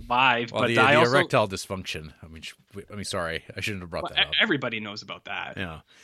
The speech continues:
Speaker 2: that's, I mean, that's pretty clear if you read between the lines of the Instagram.
Speaker 1: Mm-hmm.
Speaker 2: There's a lot of that going on.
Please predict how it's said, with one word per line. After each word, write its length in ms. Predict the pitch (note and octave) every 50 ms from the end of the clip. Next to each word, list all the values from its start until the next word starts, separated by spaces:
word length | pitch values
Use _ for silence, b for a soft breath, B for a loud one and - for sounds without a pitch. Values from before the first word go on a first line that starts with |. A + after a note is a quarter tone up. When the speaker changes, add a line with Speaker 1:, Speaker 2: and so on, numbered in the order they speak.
| b b b
Speaker 2:
that's, 200 | C3 D#3 - -
I 60 | E3
mean, 160 | D#3 D3 C#3
that's 140 | C3+ B2 -
pretty 220 | - - D3 D#3
clear 380 | C#3 - - - C#3 C3+ C3 C3
if 120 | A#2+ -
you 60 | - A2+
read 160 | A#2 A#2+ A2+
between 300 | A2+ G2+ - B2 A#2+ A#2
the 80 | A#2+
lines 560 | A2+ G#2+ G#2 G2 G2 F#2+ F#2+ F#2+ F#2+ G2+ F#2+ G#2
of 120 | F#2+ F#2+
the 120 | A#2 A#2 G#2+
Instagram. 480 | G2+ F#2+ - - G#2 F#2+ F#2 F2 - B2+
Speaker 1:
Mm-hmm. 200 | B2 A2 G2 G2 G2 G2 A2 A#2 A#2
Speaker 2:
There's 160 | G#2 G2 F#2
a 60 | G2
lot 200 | F#2 F#2+ G2+ G#2+
of 60 | G#2+
that 180 | G2+ F#2+ F#2+ F#2
going 260 | F#2+ F2 E2 D#2+ D2+
on. 280 | D2 C#2+ D2 D2+ D2